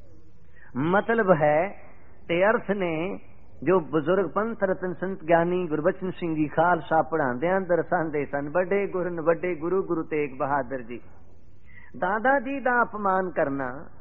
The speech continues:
ਦਾਦਾ ਜੀ ਨੂੰ ਚਾਂਦਨੀ ਚੌਕ ਵਿੱਚ ਸ਼ਹੀਦ ਕਰਨਾ, ਕਿਉਂਕਿ "ਜਬ ਜ਼ਾਲਮ ਨੇ ਜ਼ੁਲਮ ਸੇ ਜਹਾਂ ਪੀਸ ਦਿਆ ਥਾ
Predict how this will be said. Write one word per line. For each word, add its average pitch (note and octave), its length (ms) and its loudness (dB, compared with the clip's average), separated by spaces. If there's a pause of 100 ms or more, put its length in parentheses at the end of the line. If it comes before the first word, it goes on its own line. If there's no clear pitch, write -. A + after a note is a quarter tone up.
(340)
ਦਾਦਾ A3+ 420 2
ਜੀ B3+ 180 -6
ਨੂੰ C4+ 180 -6
ਚਾਂਦਨੀ B3 600 -2
ਚੌਕ A3+ 560 2
ਵਿੱਚ B3 280 -2
ਸ਼ਹੀਦ G3+ 520 -2
ਕਰਨਾ, C#4 440 -2 (800)
ਕਿਉਂਕਿ F#3 720 0 (400)
"ਜਬ F#3 400 2
ਜ਼ਾਲਮ E3+ 580 4
ਨੇ G#3 260 -2
ਜ਼ੁਲਮ D4 420 0
ਸੇ F#3+ 360 -6 (320)
ਜਹਾਂ D#3+ 440 2
ਪੀਸ G3 500 -2
ਦਿਆ A#3 380 2
ਥਾ A#3+ 500 2